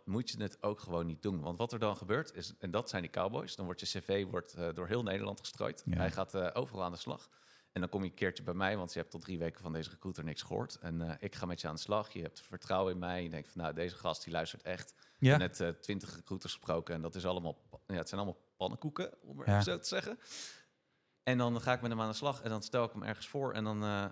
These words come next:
Speaker 1: zegt de partij waar ik hem heb voorgesteld, "Ja, dit C V hebben we twee maanden geleden gehad, eh, van een andere partij, maar daar willen we niet mee samenwerken. Maar als we hem nu gaan aannemen, dan, dan zitten we wel
Speaker 2: Wist je
Speaker 1: vast
Speaker 2: dat
Speaker 1: aan
Speaker 2: ik
Speaker 1: die
Speaker 2: dat heb
Speaker 1: voorwaarden."
Speaker 2: gehad?
Speaker 1: Nou,
Speaker 2: Ik
Speaker 1: dat
Speaker 2: heb dat
Speaker 1: geloof ik wel,
Speaker 2: gehad.
Speaker 1: ja.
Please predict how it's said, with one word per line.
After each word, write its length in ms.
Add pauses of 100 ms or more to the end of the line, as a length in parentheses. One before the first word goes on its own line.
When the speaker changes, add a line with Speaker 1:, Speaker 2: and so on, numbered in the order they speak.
(140)
Speaker 1:
zegt 240
de 60
partij 400
waar 120
ik 80
hem 100
heb 80
voorgesteld, 360
"Ja, 140
dit 180
C 40
V 180
hebben 440
we 80
twee 240
maanden 240
geleden 280
gehad, 300 (240)
eh, 100
van 140
een 80
andere 260
partij, 380
maar 140
daar 100
willen 160
we 60
niet 140
mee 80
samenwerken. 500
Maar 100
als 100
we 60
hem 100
nu 60
gaan 120
aannemen, 540 (460)
dan, 440
dan 280
zitten 240
we 60
wel 100
Speaker 2:
Wist 120
je 60
Speaker 1:
vast 100
Speaker 2:
dat 100
Speaker 1:
aan 80
Speaker 2:
ik 80
Speaker 1:
die 0
Speaker 2:
dat 120
heb 0
Speaker 1:
voorwaarden." 320
Speaker 2:
gehad? 160 (300)
Speaker 1:
Nou, 160
Speaker 2:
Ik 60
Speaker 1:
dat 120
Speaker 2:
heb 80
dat 100
Speaker 1:
geloof 180
ik 40
wel, 100
Speaker 2:
gehad. 80
Speaker 1:
ja. 120